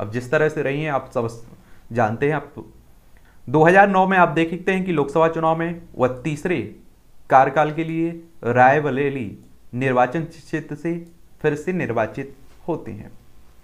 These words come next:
फिर आप देखते हैं कि दो हज़ार चौदह में आपके लोकसभा चुनाव होते हैं और आप सभी ने देखा है कि प्रधानमंत्री मोदी की किस तरह से लहर चल रही थी। उसमें भी ये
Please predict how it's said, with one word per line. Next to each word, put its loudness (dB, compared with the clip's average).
फिर 4
आप 10
देखते -2
हैं -2
कि -4
दो 2
हज़ार 4
चौदह 2
में -2
आपके 0
लोकसभा 0
चुनाव -2
होते -6
हैं -12
और 0
आप 6
सभी -2
ने -2
देखा -2
है -2
कि -6
प्रधानमंत्री -4
मोदी -4
की -12
किस -8
तरह 0
से -6
लहर -4
चल -4
रही -6
थी। -14
उसमें -2
भी 0
ये -2